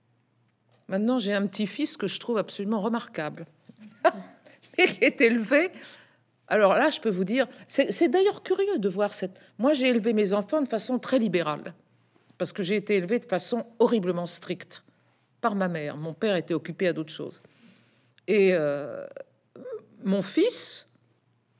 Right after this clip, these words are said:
il est relativement sévère, hein. Il trouve qu'on a été trop libéraux, que c'est pas bien, que les enfants, ils savent, doivent quand même savoir où s'arrêter. Alors l'autre jour, ce petit qui a dix ans,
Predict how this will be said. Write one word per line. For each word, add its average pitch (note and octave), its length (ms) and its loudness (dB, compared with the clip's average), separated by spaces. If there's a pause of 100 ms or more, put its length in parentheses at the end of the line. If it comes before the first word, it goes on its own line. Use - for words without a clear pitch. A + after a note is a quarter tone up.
(440)
il A3 160 2
est D#4 40 4
relativement F#4 580 -2
sévère, E4 520 2
hein. G#3+ 180 -4
Il G3+ 100 -4
trouve E4 200 -2
qu'on A#3+ 140 -2
a G#3 80 0
été C4+ 220 0
trop - 300 -2
libéraux, A#3 580 2 (640)
que A#3 100 2
c'est G#3 180 0
pas F4 200 2
bien, B3+ 320 2
que G3+ 100 -4
les F#3+ 220 0
enfants, G#3 240 -4
ils B3+ 120 -2
savent, G#3+ 240 -2 (300)
doivent G#3 220 2
quand B3 100 0
même D4 140 0
savoir A#3 500 -2
où D#4+ 120 0
s'arrêter. A#3+ 680 0 (680)
Alors A3+ 180 2
l'autre B3 180 4
jour, C#4+ 200 2
ce - 120 0
petit A3+ 360 0
qui - 140 -2
a G3+ 60 4
dix F#3 300 -2
ans, C#4 200 -2